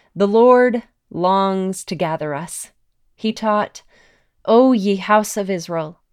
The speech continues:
how oft have I gathered you, as a hen gathereth her chickens under her wings, and have nourished you? And again, how oft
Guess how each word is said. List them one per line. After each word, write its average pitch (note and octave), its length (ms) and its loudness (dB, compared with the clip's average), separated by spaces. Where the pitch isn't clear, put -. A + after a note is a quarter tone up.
how A#3 320 -2
oft A3+ 480 -2
have B3 340 -2
I G#3 140 2
gathered F3+ 480 0
you, D#3+ 380 -8
as G#3+ 160 -2
a G3+ 60 0
hen G3+ 360 0
gathereth F#3 520 0
her F3+ 120 -10
chickens F3 480 -6
under E3+ 220 -4
her E3 140 -6
wings, E3+ 500 -8
and F#3+ 120 -2
have G3 120 0
nourished F#3 520 -2
you? D3+ 300 -8
And F3+ 120 -6
again, G#3+ 440 2
how A3+ 300 0
oft A3+ 440 0